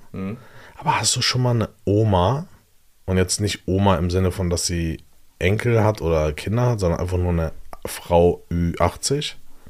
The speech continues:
Speaker 2: Hast du schon mal eine Frau Ü achtzig gesehen? Mit
Speaker 1: Ja.
Speaker 2: langen Haaren.
Speaker 1: Äh, naja, also ich hab schon mal eine Oma mit langen Haaren gesehen, aber sehr, sehr selten. Ich glaub, ich weiß, worauf du hinaus
Speaker 2: Du weißt,
Speaker 1: willst.
Speaker 2: die haben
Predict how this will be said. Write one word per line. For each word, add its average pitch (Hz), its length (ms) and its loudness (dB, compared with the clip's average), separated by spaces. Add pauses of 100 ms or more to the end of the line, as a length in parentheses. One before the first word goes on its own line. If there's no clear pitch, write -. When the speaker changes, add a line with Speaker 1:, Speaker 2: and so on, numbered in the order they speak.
(800)
Speaker 2:
Hast - 180 -2
du 127 40 2
schon 117 180 2
mal 104 100 4
eine 98 120 4
Frau 104 640 2
Ü 104 260 -2
achtzig - 520 -4
gesehen? 131 460 0 (360)
Mit 92 200 -2
Speaker 1:
Ja. 92 80 0
Speaker 2:
langen 85 580 2
Haaren. 85 320 2 (2000)
Speaker 1:
Äh, - 60 -12 (1500)
naja, 87 340 -8 (220)
also 90 140 -8
ich - 80 -8
hab 92 100 -6
schon 98 120 -10
mal 95 100 -2
eine 92 100 0
Oma 95 140 2
mit 92 140 0
langen 90 220 -2
Haaren 107 280 2
gesehen, 92 260 -4
aber 98 140 -2
sehr, 98 180 0
sehr 95 140 -4
selten. 95 320 -2
Ich 80 120 -12
glaub, 90 120 -4
ich 87 100 -12
weiß, 92 180 -4
worauf 92 220 -6
du 90 120 -10
hinaus 87 160 -6
Speaker 2:
Du 98 40 2
weißt, 120 160 4
Speaker 1:
willst. 95 160 -6
Speaker 2:
die 120 60 4
haben 120 120 2